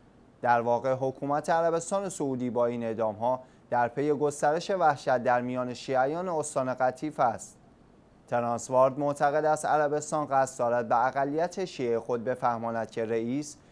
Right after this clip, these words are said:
هیئت حاکمه ای است که مذهبش وهابیت است. این نویسنده معتقد است که دشمنی با شیعیان در دی ان اِی حاکمان عربستان است. حکومت این کشور از بدو تشکیل در سال هزار و نهصد و سی و دو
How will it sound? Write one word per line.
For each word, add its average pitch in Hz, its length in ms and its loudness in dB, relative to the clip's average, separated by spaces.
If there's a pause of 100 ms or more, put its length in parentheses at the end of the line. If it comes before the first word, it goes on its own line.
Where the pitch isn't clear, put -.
(180)
هیئت 139 380 4
حاکمه 151 480 0
ای 185 160 -2
است 160 160 -10
که 143 100 -2
مذهبش 131 680 2
وهابیت 135 580 2
است. 113 340 0 (560)
این 120 140 -4
نویسنده 135 560 0
معتقد 147 460 0
است 151 200 2
که 160 80 -4
دشمنی 151 520 -2
با 185 140 2
شیعیان 120 600 -2 (300)
در 131 220 4
دی 139 240 -2
ان 151 160 -2
اِی 190 180 0
حاکمان 143 520 -2
عربستان 131 640 -2
است. 120 320 -4 (440)
حکومت 127 540 -2
این 127 140 -4
کشور 135 460 2
از 139 260 2
بدو 175 340 2
تشکیل 123 540 0
در 120 160 0
سال 135 280 -2
هزار 139 380 0
و 202 80 -2
نهصد 156 440 -4
و 123 60 -6
سی 123 220 -6
و 113 80 -2
دو 117 280 -2